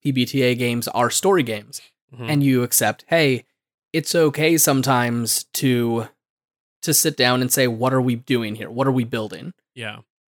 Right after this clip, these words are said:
Speaker 1: And say, "What we're building is an opportunity for Puck to become a scary monster." And
Speaker 2: And,
Speaker 1: we
Speaker 2: and
Speaker 1: go, "Okay, how do we do that?"
Speaker 2: And also in, in a, in a, in a, in a lar-, so we've talked in a, in a broad sense about,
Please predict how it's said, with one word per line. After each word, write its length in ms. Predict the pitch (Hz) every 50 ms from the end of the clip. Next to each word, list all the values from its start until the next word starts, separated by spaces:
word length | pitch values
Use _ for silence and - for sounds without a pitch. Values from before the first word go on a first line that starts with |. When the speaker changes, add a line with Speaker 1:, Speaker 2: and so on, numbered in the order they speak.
| -
Speaker 1:
And 260 | - 160 147 139 131
say, 220 | 135 - 139 127 127
"What 240 | 120 117 139 151 -
we're 140 | 175 185 175
building 480 | 147 156 143 127 123 123 117 110 110
is 180 | 110 - 127 123
an 80 | 127 117
opportunity 640 | 117 120 - 127 120 - 151 147 139 127 127 131
for 160 | 123 - 143 120
Puck 320 | - - 123 113 - - -
to 120 | - - 139
become 580 | 127 131 117 - - 131 123 117 110 107 107 _ _ _ _ _ _ _ _ _ -
a 180 | 143 127 123 117
scary 420 | - - - - 131 120 120 120
monster." 540 | 113 113 113 113 104 - - - - - - _ _ _ _ _ _ -
And 80 | - 214
Speaker 2:
And, 60 | 233
Speaker 1:
we 60 | 233 -
Speaker 2:
and 60 | -
Speaker 1:
go, 80 | 113 104 104
"Okay, 240 | 131 - 151 120 107
how 100 | 107 135 139
do 60 | 139
we 80 | 139 131
do 140 | 127 123 107
that?" 220 | 98 98 117 - _ _ _ _ _ -
Speaker 2:
And 100 | 170 170
also 460 | 196 208 - - 165 147 139 131 - _ _ _ _ _
in, 260 | - 143 135 131 127 131
in 180 | - 139 135 127
a, 120 | 120 113 -
in 100 | - 120
a, 200 | 117 110 107 104 -
in 120 | - 113
a, 440 | 110 110 107 104 104 101 101 101 101 _ _ _ _ _ _ _ _ _ -
in 80 | 117 110
a 100 | 104 101
lar-, 440 | 98 101 104 110 117 120 131 135 - _ -
so 160 | 117 - 156 143 139 143
we've 220 | 139 170 180 156 -
talked 260 | - 160 143 139 -
in 160 | - - 135 123
a, 140 | 117 113 117
in 160 | - 117 113
a 140 | 110 104 101
broad 600 | 98 101 117 120 123 120 123 127 131 127 120 117
sense 340 | - - 117 107 104 - -
about, 300 | 107 104 104 - - -